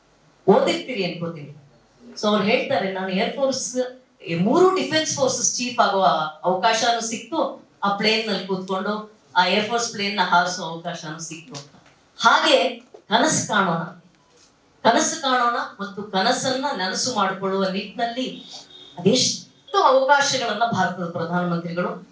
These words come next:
ನಮ್ ಯಾರಿಗೂ ಸಿಗದೇ ಇದ್ದ ಅವಕಾಶಗಳನ್ನ ನಿಮ್ಮೆಲ್ರಿಗೂ ಕೊಡ್ತಾ ಇದ್ದಾರೆ. ನಾನ್ ಕಾಲೇಜ್ ಮುಗಿಸಿ ಇಪ್ಪತ್ತೈದು ವರ್ಷ ಆಯ್ತು, ನನಗೆ ಈ ತರದ ಪ್ರಧಾನಿ ಇರ್ಲಿಲ್ಲ. ಈ ತರದ ಪ್ರಧಾನಿ ಇಲ್ದೇ ಇದ್ದಾಗ ಎಂತಹ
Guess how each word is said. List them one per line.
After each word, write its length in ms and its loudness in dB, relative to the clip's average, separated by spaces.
ನಮ್ 180 -2
ಯಾರಿಗೂ 580 4
ಸಿಗದೇ 260 0
ಇದ್ದ 120 0
ಅವಕಾಶಗಳನ್ನ 680 0
ನಿಮ್ಮೆಲ್ರಿಗೂ 720 -2
ಕೊಡ್ತಾ 340 -4
ಇದ್ದಾರೆ. 320 -8
ನಾನ್ 180 2
ಕಾಲೇಜ್ 260 4
ಮುಗಿಸಿ 300 0
ಇಪ್ಪತ್ತೈದು 360 4
ವರ್ಷ 240 4
ಆಯ್ತು, 400 2
ನನಗೆ 320 2
ಈ 20 -2
ತರದ 280 2
ಪ್ರಧಾನಿ 440 0
ಇರ್ಲಿಲ್ಲ. 300 -2
ಈ 180 0
ತರದ 200 0
ಪ್ರಧಾನಿ 520 2
ಇಲ್ದೇ 360 0
ಇದ್ದಾಗ 520 2
ಎಂತಹ 800 0